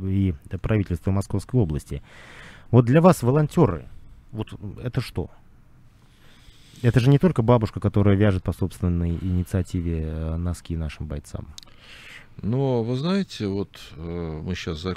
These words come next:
Speaker 2: э, затронем партийный проект, да, мы затронем то волонтёрское движение, которое под эгидой именно партии, через фракцию «Единая Россия», зародилось в Московской областной думе, э, зародилось,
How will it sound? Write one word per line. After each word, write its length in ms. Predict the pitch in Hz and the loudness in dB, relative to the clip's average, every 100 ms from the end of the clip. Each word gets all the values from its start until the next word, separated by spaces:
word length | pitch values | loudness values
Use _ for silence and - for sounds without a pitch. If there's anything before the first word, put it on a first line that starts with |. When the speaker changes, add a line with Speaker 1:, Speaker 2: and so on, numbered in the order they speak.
| - | -8
Speaker 2:
э, 760 | 85 85 78 71 62 55 76 76 | -8 -6 -6 -8 -10 -12 -12 -6
затронем 500 | 101 - 101 85 82 | -6 -4 -4 -4 -4
партийный 500 | 90 85 123 156 170 | -6 -6 -6 -6 -6
проект, 580 | - 110 92 82 - - - - - - - - - | -6 -4 -4 -6 -14 -20 -20 -20 -20 -20 -20 -20 -12
да, 260 | 73 117 | -8 -6
мы 140 | 120 82 | -4 -4
затронем 680 | 87 82 95 87 82 78 - - - - - - - _ | -4 -4 -4 -4 -4 -8 -14 -20 -20 -20 -20 -20 -20 _
то 160 | 104 | -6
волонтёрское 680 | 92 90 92 - 95 - - | -4 -2 -4 -4 -6 -6 -8
движение, 560 | 85 90 85 123 156 101 | -6 -6 -4 -4 -4 -6
которое 720 | - 82 - 90 85 76 76 - - - - - - - | -6 -8 -6 -4 -2 -4 -8 -14 -20 -20 -20 -20 -20 -12
под 160 | 87 85 | -6 -6
эгидой 440 | 85 90 76 80 | -2 -4 -4 -6
именно 240 | 78 76 76 | -4 -6 -6
партии, 580 | - 117 - - 71 69 - - | -6 -8 -8 -10 -10 -12 -20 -20
через 220 | - 85 | -10 -10
фракцию 500 | - 95 87 - 82 | -6 -6 -6 -8 -8
«Единая 220 | 78 80 | -6 -4
Россия», 480 | 82 87 - 135 98 - - - - - - | -4 -6 -6 -6 -6 -10 -20 -20 -20 -20 -8
зародилось 460 | 90 104 165 139 | -2 -2 -2 -6
в 20 | - | -8
Московской 540 | 85 - 120 - 110 | -8 -8 -12 -10 -8
областной 400 | 101 98 - 92 | -8 -10 -10 -8
думе, 320 | 87 85 82 95 - - - - - - _ | -6 -6 -8 -12 -20 -20 -20 -20 -20 -20 _
э, 440 | 90 82 80 80 76 | -10 -6 -6 -6 -6
зародилось, 880 | 85 95 95 131 120 85 - - | -2 -2 -2 -2 -2 -2 -4 -14